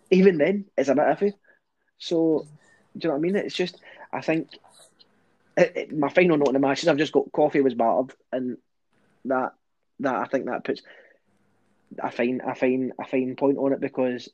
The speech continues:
as much as he gave in, do you know what? You can say the firm, he's gonna leave his mark. At the end of the day, he got slapped about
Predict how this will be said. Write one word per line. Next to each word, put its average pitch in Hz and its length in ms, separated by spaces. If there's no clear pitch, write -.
as 123 140
much 135 240
as 135 80
he 127 80
gave 139 220
in, 139 100
do 135 40
you 107 60
know 120 100
what? 123 320
You 117 140
can 117 140
say 127 460
the 110 100
firm, 127 300
he's 120 120
gonna 117 300
leave 127 220
his 117 160
mark. 131 280
At - 120
the 120 60
end 143 200
of 117 40
the 117 80
day, 117 460
he 113 80
got 117 140
slapped 135 360
about 110 240